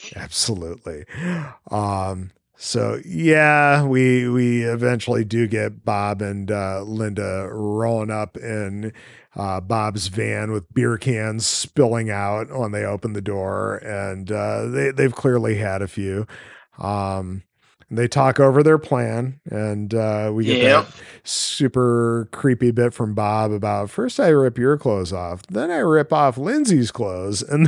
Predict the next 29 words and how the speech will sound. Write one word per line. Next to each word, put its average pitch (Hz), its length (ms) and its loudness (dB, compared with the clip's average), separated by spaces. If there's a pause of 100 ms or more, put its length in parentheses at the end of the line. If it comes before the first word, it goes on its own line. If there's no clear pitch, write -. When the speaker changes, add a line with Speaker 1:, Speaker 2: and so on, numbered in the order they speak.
Speaker 1:
then 262 120 4 (140)
Speaker 2:
Mm-hmm. 269 440 -2 (540)
Speaker 1:
yeah, 113 320 2
because 127 400 2
he's 170 120 4
pretty 87 240 -6
drunk - 340 -14
at 104 100 -12
this 92 180 -8
point. 101 260 -10 (580)
Um, 123 600 2
but 139 80 2
Speaker 2:
Yeah. 117 540 6 (140)
Speaker 1:
yes, 101 460 -4
they, 143 280 6
they 147 180 6
walk 151 380 6
into 147 180 2
the 139 120 4
house 117 760 0 (120)
and 101 760 -4
the 101 180 -10
lights 131 340 0
are 123 120 2
all 113 200 2
off. 110 640 0
There's 82 260 -10
nobody 110 480 0
home. 104 680 -6